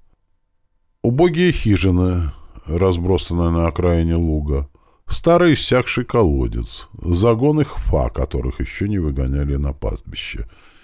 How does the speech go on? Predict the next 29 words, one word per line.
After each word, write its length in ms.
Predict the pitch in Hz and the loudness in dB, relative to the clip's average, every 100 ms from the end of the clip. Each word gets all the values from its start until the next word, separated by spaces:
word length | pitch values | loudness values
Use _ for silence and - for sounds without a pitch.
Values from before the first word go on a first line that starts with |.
| _ - - - | _ -20 -18 -6
и 160 | 147 | -2
очаги 560 | 165 127 - 98 95 131 | 0 0 0 -4 -2 0
во 140 | 139 | 2
дворах, 480 | 123 120 104 62 - | 2 2 4 2 -2
сложенные 600 | - 92 107 110 90 71 | -4 -2 0 0 0 0
из 60 | 64 | 0
закопчённых 760 | 62 65 73 - - 62 57 | -4 -4 -6 -6 -6 -6 -6
камней. 460 | - 53 50 50 55 _ _ _ _ _ _ _ _ _ _ _ _ _ _ _ _ _ _ _ _ - | -6 -6 -6 -8 -14 _ _ _ _ _ _ _ _ _ _ _ _ _ _ _ _ _ _ _ _ -8
В 160 | 104 113 | 2 2
очагах 480 | 131 135 160 190 - | 4 4 4 2 2
тлел 240 | 127 165 | 4 4
сухой 380 | - 123 127 127 | 2 0 2 2
навоз, 520 | 135 113 101 113 - | 2 2 0 -4 -2
луг 200 | 107 151 | -2 0
был 180 | 127 95 | 0 2
завален 420 | 85 85 110 123 | 2 2 2 0
свежим 500 | - 82 85 95 95 | -2 0 0 0 0
дерьмом, 520 | 95 92 64 50 - | 0 0 -2 -4 -8
и 80 | - | -2
ароматы 560 | 82 85 78 95 143 - | 0 2 2 2 0 -2
от 180 | 135 - | -4 -4
них, 280 | 123 - | -6 -6
смешиваясь 680 | - - 87 - 69 69 69 | -8 -2 0 0 0 0 0
с 200 | 69 69 | -2 -2
запахами 520 | 80 78 65 67 62 | -2 -2 -6 -4 -4
выгребной 580 | 62 64 69 67 69 64 | -4 -4 -4 -2 -2 -2
ямы, 400 | 67 110 113 62 | -2 -2 0 -2
грязной 540 | 62 78 69 65 65 69 | -2 0 0 -2 -2 -2
одежды 540 | 73 69 55 50 57 | -2 -4 -4 -6 -8